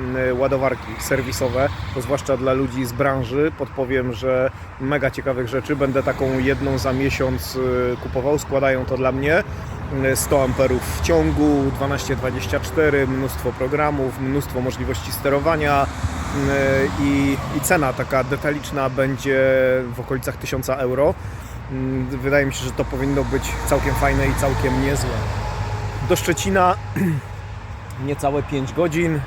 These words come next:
Nawigacja pokazuje mi, że powinienem dojechać w, w okolicach osiemnastej, osiemnastej z minutami, czyli do pracy już się nie, nie załapię. Po drodze wyjeżdżając, y,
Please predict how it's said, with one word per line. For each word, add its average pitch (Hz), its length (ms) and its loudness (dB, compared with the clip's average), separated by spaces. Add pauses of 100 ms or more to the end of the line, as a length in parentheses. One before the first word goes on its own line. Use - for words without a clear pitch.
Nawigacja 135 460 0
pokazuje 135 540 0
mi, 131 140 0
że 123 260 2 (360)
powinienem 156 540 2
dojechać 139 760 2 (200)
w, 143 300 4 (720)
w 131 40 -4
okolicach 127 320 -2
osiemnastej, 120 520 0
osiemnastej - 400 0
z 110 80 -6
minutami, 123 520 -6 (380)
czyli 120 240 -6
do 117 140 0
pracy 131 400 0
już 117 380 -4
się 120 440 0 (240)
nie, 117 180 0 (1120)
nie 135 120 0
załapię. 170 580 2 (1800)
Po 147 100 2
drodze 143 320 2
wyjeżdżając, 135 1000 0
y, 127 240 2